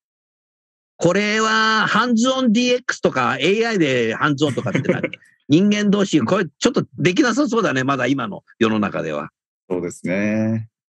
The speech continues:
Speaker 2: まあ、今、ハンズオンの話とか、その、シーイーオーに合わせたコミュニケーションって言いましたけど、実はこれ私一人でもちろんできるわけじゃなくて、仲間がいないと、
Speaker 1: うん。
Speaker 2: あの、そういうコンテクストってわかり-、わからないんですよね。
Speaker 1: なるほど。
Speaker 2: で、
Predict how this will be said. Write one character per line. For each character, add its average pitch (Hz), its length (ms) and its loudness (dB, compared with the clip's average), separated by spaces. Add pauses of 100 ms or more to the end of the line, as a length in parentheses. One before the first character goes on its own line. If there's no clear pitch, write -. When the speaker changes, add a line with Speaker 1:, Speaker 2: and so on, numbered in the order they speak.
(640)
Speaker 2:
ま 165 180 0
あ、 - 200 -8
今、 190 180 2
ハ 151 100 -2
ン 165 80 -2
ズ 180 80 2
オ 180 40 0
ン 170 40 0
の 135 80 -2
話 120 240 -2
と 120 100 -10
か、 107 100 -2
そ 107 120 -8
の、 104 360 -4
シ - 180 -2
ー - 20 2
イ 135 80 2
ー - 40 2
オ - 20 0
ー 123 40 -2
に 107 60 -4
合 107 60 -4
わ 110 60 -4
せ 107 100 -14
た 95 260 -6
コ 107 120 -6
ミ 107 100 -2
ュ - 20 -2
ニ 110 80 0
ケ 113 100 -2
ー 110 40 -2
シ 107 100 -10
ョ 98 40 -6
ン 92 40 -14
っ - 40 -20
て 98 120 -8
言 127 100 2
い - 20 2
ま 131 100 0
し - 40 -8
た 98 100 -4
け 92 100 -4
ど、 95 140 -4
実 127 220 -4
は - 20 -2
こ 196 80 -2
れ 135 60 0
私 170 460 0
一 165 80 -4
人 160 180 -2
で 104 80 -8
も 104 100 -12
ち - 120 -6
ろ 90 80 -12
ん - 20 -18
で 90 80 -14
き 104 60 0
る 113 80 0
わ 98 40 -4
け - 60 -14
じ 80 80 -16
ゃ - 20 -12
な 80 120 -8
く - 60 -20
て、 78 440 -4
仲 131 220 -2
間 196 100 0
が 127 100 0
い 95 80 -2
な 90 80 -6
い 90 80 -8
と、 87 100 -10
Speaker 1:
う - 20 -10
ん。 67 260 -14
Speaker 2:
あ 98 100 -4
の、 87 100 -4
そ 123 100 -2
う 120 40 2
い - 20 2
う 120 40 -4
コ 135 80 0
ン 131 80 2
テ 139 60 0
ク 143 60 -8
ス - 40 -12
ト 139 60 2
っ - 40 -2
て 117 80 -2
わ 110 100 0
か 127 100 -2
り-、 120 140 -2 (200)
わ 120 100 -2
か 135 80 0
ら 127 60 -2
な 127 80 -6
い - 20 -8
ん 117 40 -10
で 110 80 -12
す - 100 -20
よ - 40 -12
ね。 135 180 -6 (440)
Speaker 1:
な 104 100 0
る 127 80 2
ほ 120 40 2
ど。 123 120 -2
Speaker 2:
で、 - 60 -18